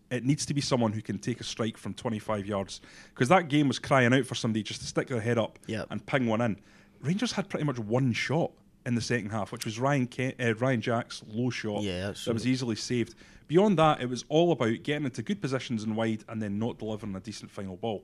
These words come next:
Speaker 2: Yeah.
Speaker 1: Now,
Speaker 2: The, the, the set, the set pieces are also disappointing, Johnny. See, we're, we're talking about teams with, no, this low block and defending deep, and how do you get, how do you get the better of them?
Speaker 1: Mm.
Speaker 2: You get the better of them by coming up with something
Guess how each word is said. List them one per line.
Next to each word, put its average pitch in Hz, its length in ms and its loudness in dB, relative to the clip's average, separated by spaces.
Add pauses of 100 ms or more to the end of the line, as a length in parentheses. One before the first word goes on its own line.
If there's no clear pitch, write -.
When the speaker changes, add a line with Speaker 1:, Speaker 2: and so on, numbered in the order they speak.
(100)
Speaker 2:
Yeah. 76 220 -8 (480)
Speaker 1:
Now, 135 180 6
Speaker 2:
The, 139 180 4
the, 120 200 0
the - 100 4
set, 196 260 8
the - 80 0
set - 280 2
pieces 113 380 0
are 104 60 2
also 104 300 -2
disappointing, 107 800 -2 (320)
Johnny. 107 320 0
See, - 280 -4 (120)
we're, 117 120 -2
we're 117 120 -4
talking 147 320 4
about 139 240 2
teams 113 380 0
with, 101 260 -2 (1040)
no, 113 180 4
this - 240 2
low 113 240 6
block 104 380 6
and - 100 -2
defending 110 540 4
deep, 110 300 0
and 92 80 -4
how 117 160 6
do 113 180 4
you 110 160 4
get, 101 240 -2 (100)
how 117 180 4
do 110 140 4
you 110 80 4
get - 120 -2
the 101 80 0
better 113 320 4
of 117 160 6
them? 113 180 -2 (180)
Speaker 1:
Mm. 92 100 -14 (640)
Speaker 2:
You 123 80 -2
get 170 180 4
the 214 60 4
better 131 340 4
of 135 120 4
them 123 120 2
by 113 140 0
coming 107 260 2
up 120 140 0
with 127 80 2
something 113 520 0